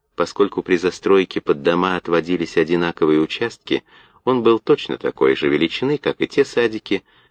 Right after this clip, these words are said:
которые можно было увидеть из задних окон леди Эшбрук. Все они тут очень ценили свои садики и чувствовали себя отгороженными от шума и суеты, когда укрывались в них.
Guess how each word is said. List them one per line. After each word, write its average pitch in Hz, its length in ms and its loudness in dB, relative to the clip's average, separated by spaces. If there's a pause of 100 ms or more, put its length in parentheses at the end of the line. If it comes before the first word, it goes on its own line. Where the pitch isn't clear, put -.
которые 120 440 4
можно 95 360 0
было 90 280 4
увидеть 95 600 -2
из 71 200 -4
задних 98 520 -4
окон 87 380 0 (260)
леди 71 420 -2
Эшбрук. - 520 -10 (840)
Все - 360 0
они 123 260 0
тут - 260 -2
очень 110 380 -2
ценили 85 480 0
свои 113 360 0
садики 107 640 -6 (340)
и - 100 4
чувствовали 64 580 0
себя 71 380 0
отгороженными 73 760 0
от 69 120 -2
шума 65 440 -2
и 60 60 -6
суеты, 64 600 -4 (280)
когда 110 340 -2
укрывались 58 680 -8
в 62 60 -16
них. 57 240 -14